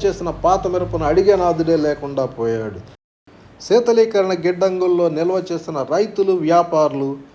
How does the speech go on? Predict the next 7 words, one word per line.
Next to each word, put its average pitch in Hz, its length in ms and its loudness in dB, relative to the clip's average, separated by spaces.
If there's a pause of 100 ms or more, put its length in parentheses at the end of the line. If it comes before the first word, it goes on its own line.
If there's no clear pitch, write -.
(300)
అటువైపు 180 480 2 (160)
కన్నెత్తే 220 640 2
చూడటం 170 420 -2
మానుకున్నారు. 107 840 -8 (1040)
చిట్టిబాబు 202 600 2
రైతు 190 480 -2 (220)
హంబావి. 170 560 0